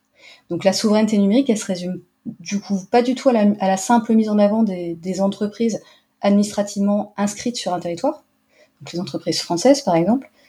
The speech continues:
mais bien à la chaîne de dépendance qui fait toute la complexité du coup d'une stratégie industrielle, euh, globale,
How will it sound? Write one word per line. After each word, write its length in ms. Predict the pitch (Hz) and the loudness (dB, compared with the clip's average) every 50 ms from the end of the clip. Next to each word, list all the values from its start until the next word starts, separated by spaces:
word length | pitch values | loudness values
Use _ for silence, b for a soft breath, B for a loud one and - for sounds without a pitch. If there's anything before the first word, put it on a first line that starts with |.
| b b b | b b b
mais 160 | 185 180 170 | -8 -6 -4
bien 320 | 175 202 226 262 294 320 - _ _ _ _ _ _ | -2 0 0 0 -2 -4 -10 _ _ _ _ _ _
à 80 | - 180 | -2 -2
la 80 | 185 180 | 0 0
chaîne 280 | - - 247 240 247 233 | 0 0 2 2 2 0
de 40 | |
dépendance 640 | 208 202 196 196 185 180 220 269 269 - - _ _ b b b b b b b b b b | 0 -4 -6 -6 -6 -6 -6 -8 -8 -12 -16 _ _ b b b b b b b b b b
qui 140 | - - 202 | -6 -6 -2
fait 160 | - - 190 | 0 -2 -2
toute 200 | - - 269 - | 0 -4 2 2
la 100 | 247 247 | 2 4
complexité 580 | 247 240 226 226 226 226 - - 208 - 247 | 6 4 4 4 4 0 0 -4 0 2 2
du 120 | 214 202 180 | 2 2 -2
coup 140 | - - 208 | -2 -2 0
d'une 160 | 196 185 170 | 0 0 -2
stratégie 500 | - - - 196 202 208 202 196 202 208 | -2 0 0 2 2 2 2 2 2 2
industrielle, 540 | 196 180 165 - - - 202 196 202 196 185 | 2 0 0 -4 -4 0 2 2 2 2 2
euh, 140 | 170 170 | -2 -4
globale, 320 | 160 156 165 165 185 277 | -4 -2 -2 0 0 -2